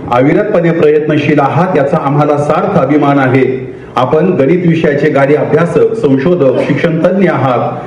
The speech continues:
आपण शिक्षण, संशोधन, साहित्य, प्रशासन, सामाजिक,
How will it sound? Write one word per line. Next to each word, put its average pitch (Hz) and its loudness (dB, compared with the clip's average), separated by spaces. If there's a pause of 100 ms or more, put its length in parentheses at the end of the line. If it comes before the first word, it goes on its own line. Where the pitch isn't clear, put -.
(180)
आपण 147 0
शिक्षण, 156 0
संशोधन, 147 2
साहित्य, 156 0
प्रशासन, 147 0
सामाजिक, 156 0